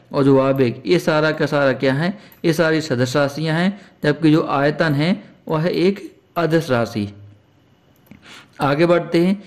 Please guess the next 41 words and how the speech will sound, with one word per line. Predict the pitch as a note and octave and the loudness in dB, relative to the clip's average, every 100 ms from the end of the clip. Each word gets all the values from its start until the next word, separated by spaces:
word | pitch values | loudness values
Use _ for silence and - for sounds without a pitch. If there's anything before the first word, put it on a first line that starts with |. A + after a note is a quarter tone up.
| - _ | -20 _
कि | D3 | 0
जो | D#3+ | 2
बल | C#3+ C#3+ E3 | 2 2 2
है | D#3+ D#3+ F#3+ - - - | 2 2 2 0 -12 -6
वह | D#3+ | -4
किसका | D#3 F3+ F3 - E3 | -2 -2 -2 0 0
गुणनफल | C#3 C3+ B2 B2 G#2+ | 2 2 0 -2 -4
है। | G2+ | -6
ठीक | - C#3 | -4 -2
है, | F3+ F#3 - - - | 0 -2 -6 -16 -6
बल | A#2+ D3 C#3+ | 0 2 2
होता | B2+ C3 | 0 0
है, | C#3 D3+ | 0 0
बल | C3+ C3+ | 0 0
को | C3+ | 0
हम | B2+ C#3 - - | 0 0 -4 -2
एफ | D3 D3+ | -2 0
से | - E3+ | 0 0
डिनोट | C#3+ C#3+ | 0 0
करते | A#2 A2+ G#2+ D3 | 0 0 0 -2
हैं, | D3+ | -2
फोर्स | C#3+ C3+ C3+ | 2 2 2
से। | - F#3 - - - - | 0 -2 -2 -12 -8 0
यह | F3+ | 0
किसका | F3+ E3 - E3 | 0 -2 -2 2
गुणनफल | D3+ C#3+ C3 B2 A#2 | 2 2 0 -2 0
है, | D#3+ G3 - _ - | -2 -4 -12 _ 2
ये | E3 | 2
हमें | D3 C3+ D#3+ | 2 0 0
बताना | E3 C#3 A2+ A2 | -2 -2 -2 -2
है। | G#2 G2 - - - - | -4 -6 -10 -20 -20 -6
ऑप्शन | D3 D3+ - F#3 F#3 - | -2 -2 0 -2 0 0
ए | D#3 | 2
है | D3+ F#3 F#3+ - - | 2 0 -2 -16 -8
द्रव्यमान | C#3 C#3+ C#3+ D3 D3+ D#3+ | -2 0 2 2 0 -2
और | - C3 | -2 -2
वेग | A#2 B2 B2+ B2+ | 0 0 0 -2
का, | D#3+ E3+ F3+ - _ | -4 -4 -6 -16 _
ऑप्शन | C#3 C#3+ - F3 E3+ | -2 -2 0 0 2
बी | D#3+ D#3+ | 2 4
है | E3 | 2